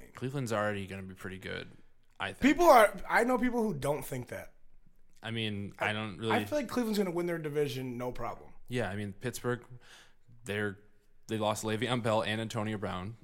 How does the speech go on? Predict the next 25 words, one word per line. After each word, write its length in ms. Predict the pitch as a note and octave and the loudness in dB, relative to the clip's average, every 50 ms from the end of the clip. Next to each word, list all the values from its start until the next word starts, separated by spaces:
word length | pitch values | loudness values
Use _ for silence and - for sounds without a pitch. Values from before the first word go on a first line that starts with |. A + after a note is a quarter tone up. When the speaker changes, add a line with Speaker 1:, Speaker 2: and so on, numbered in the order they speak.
| - - - _ - - - | -20 -20 -20 _ -20 -20 -12
Speaker 1:
And 140 | - A2+ G#2+ | -6 -2 -2
I 60 | G#2 | 0
know 140 | A2 A#2 A#2 | 2 2 2
they 80 | A#2 A2+ | 2 2
didn't 160 | A2+ A2 G#2 | 0 -4 -4
have 160 | A#2 A2 G2+ | -4 -2 0
Le'Veon 340 | A2 G#2 G2+ G2+ G#2+ G2 F#2+ | 0 -2 0 0 -2 -2 2
Bell 180 | G#2+ A#2 A#2+ | 2 2 4
last 260 | G#2+ F#2+ F#2+ F#2+ - - | 4 2 0 -2 -2 -4
year, 160 | A#2+ B2 B2 - | -4 -4 -4 -4
but 100 | - B2+ | -2 -2
they 60 | F3+ | 0
didn't 160 | F3+ G#3 F3+ | -2 -2 -2
make 140 | E3+ F3 - | -4 -4 -6
the 60 | - | -6
playoffs 360 | - - G#3 D3 A2+ - - - | -8 -4 -4 -4 -4 -6 -8 -4
last 40 | F#3 | -2
Speaker 2:
Yeah, 200 | G#3 F#3 C3 - | 0 0 0 -2
Speaker 1:
year. 120 | - - - - - - - | -6 -10 -16 -20 -20 -8 -4
Speaker 2:
right. 260 | E3 D#3 B2+ G2+ - - - - - | -2 -2 -2 -2 -6 -14 -16 -12 -4
Speaker 1:
Uh, 280 | - G#2 G2 F#2 F#2 - - - - - - - - | -2 0 0 0 -2 -4 -8 -14 -20 -20 -20 -16 -10
Cincinnati, 680 | - - B2+ B2 A2+ A#2+ A#2 A2+ B2 B2+ C3+ C3 B2+ B2+ - - - - - - | -6 -4 -4 -4 -2 -2 -2 -2 -2 -2 -2 -4 -6 -12 -16 -20 -20 -20 -14 -6
um, 360 | - F#2+ F#2 F2+ E2 E2+ - - - - - _ - - - | -4 -4 -4 -4 -6 -8 -14 -18 -20 -20 -20 _ -20 -18 -12
kind 200 | - - A#2 C#3+ | -6 -4 -2 -2
of 60 | D3 | 0